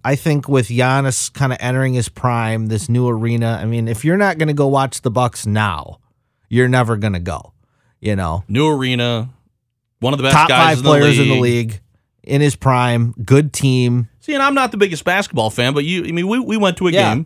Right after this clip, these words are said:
Speaker 1: yeah.
Speaker 2: And, and I, you know, I had fun. I love watching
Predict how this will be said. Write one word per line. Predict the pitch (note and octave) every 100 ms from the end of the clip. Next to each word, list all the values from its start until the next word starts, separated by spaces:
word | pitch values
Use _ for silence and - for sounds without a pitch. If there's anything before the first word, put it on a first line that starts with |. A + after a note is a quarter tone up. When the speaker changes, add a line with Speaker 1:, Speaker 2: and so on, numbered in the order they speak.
| -
Speaker 1:
yeah. | E3 D#3
Speaker 2:
And, | - F#3+ F3
and | E3
I, | D3+ D#3+ G#2+ C3+
you | B2+
know, | A2
I | C3
had | D3 B2+
fun. | A#2 B2+
I | A#2+
love | A2+ A2+
watching | A2+ A#2 - G#2+ G#2